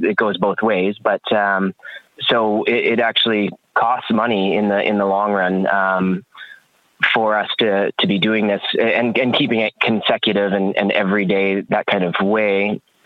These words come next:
So it's, uh, it, it is costly. And one, one thing, you know, as far as, uh, funding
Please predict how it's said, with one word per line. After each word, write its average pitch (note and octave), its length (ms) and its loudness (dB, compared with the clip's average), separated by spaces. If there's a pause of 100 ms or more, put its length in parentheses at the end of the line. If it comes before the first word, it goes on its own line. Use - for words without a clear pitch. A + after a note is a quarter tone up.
(340)
So A#2+ 200 2
it's, - 280 0
uh, G#2+ 300 2
it, G#2+ 160 2
it A2 260 0
is B2 240 0 (160)
costly. G#2+ 480 0
And A2 200 0
one, A#2 180 0
one A#2 140 0
thing, G#2+ 500 0 (320)
you G#2+ 240 0
know, F#2+ 100 0
as F#2 160 -2
far G#2 180 0
as, F2+ 180 -2
uh, F2+ 340 2 (540)
funding A2 580 0